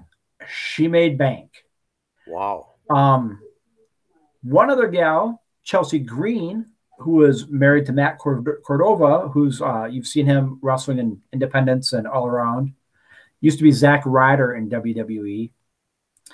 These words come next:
Speaker 1: There's talks he wants to come back and, well, he wants to bring his wife, Chelsea Green, with. Well, funny, as those talks came up, it was right after this, and funny, Chelsea Green shut down her OnlyFans page.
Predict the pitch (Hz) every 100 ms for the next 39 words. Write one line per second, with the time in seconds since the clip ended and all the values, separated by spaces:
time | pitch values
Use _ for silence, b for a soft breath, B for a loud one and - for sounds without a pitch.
0 | B 160 156 - 180 175 - 220 254 202
1 | - - 143 123 139 139 131 98 - 127
2 | 120 135 135 131 127 117 127 131 - 117
3 | 139 147 254 226 127 - _ _ _ _
4 | _ _ _ _ _ _ _ _ _ 165
5 | 180 139 240 285 247 185 254 247 240 254
6 | 247 - 208 202 247 269 - 185 175 143
7 | 196 214 - 190 240 233 165 - 233 254
8 | 220 220 _ _ _ _ - 262 240 254
9 | 247 285 - 226 220 226 208 240 247 233
10 | 247 269 - - 147 101 -